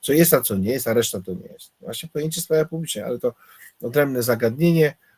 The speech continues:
mm, e, nagranie na temat tego, czym jest informacja publiczna, zresztą jedno z najpopularniejszych na moim kanale, to jest, e, zostanie zlinkowane, e, na dole.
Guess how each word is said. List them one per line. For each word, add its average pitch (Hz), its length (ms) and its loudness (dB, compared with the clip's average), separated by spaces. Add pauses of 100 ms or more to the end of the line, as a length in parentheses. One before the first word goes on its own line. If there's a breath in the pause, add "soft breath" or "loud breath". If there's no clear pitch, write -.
(140)
mm, 131 280 -10
e, 120 580 4
nagranie 139 640 4
na 127 100 0
temat 131 280 -4
tego, 127 200 -6
czym 156 200 -2
jest 139 160 -6
informacja 131 520 -6
publiczna, 123 380 -10
zresztą 117 280 -8
jedno 120 280 -6
z 117 60 -8
najpopularniejszych 117 880 -6
na 117 80 -6
moim 113 220 -4
kanale, 113 360 -4 (460 loud breath)
to 120 80 -2
jest, 107 360 -2
e, 101 60 -4 (680)
zostanie 110 320 0
zlinkowane, 107 600 -4 (220)
e, 92 260 -14
na 95 100 -8
dole. - 200 -14